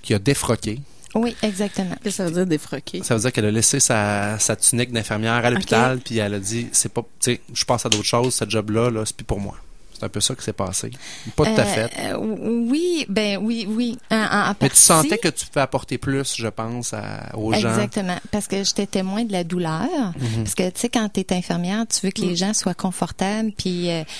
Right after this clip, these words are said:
Speaker 2: notre but, c'est que les gens soient pas dans la douleur.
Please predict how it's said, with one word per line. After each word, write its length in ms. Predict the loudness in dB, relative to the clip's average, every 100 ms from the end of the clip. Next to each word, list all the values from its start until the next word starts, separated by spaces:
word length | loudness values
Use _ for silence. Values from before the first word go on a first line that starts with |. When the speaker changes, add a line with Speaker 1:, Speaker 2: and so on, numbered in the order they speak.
| -4
Speaker 2:
notre 180 | 0 0 0
but, 220 | 0 2
c'est 220 | 2 0
que 160 | -2 -2
les 220 | -2 -2
gens 220 | 0 2
soient 340 | 0 2 -2 -2
pas 300 | -2 -2 0
dans 160 | -2
la 160 | -2 -2
douleur. 500 | -2 -2 -2 -4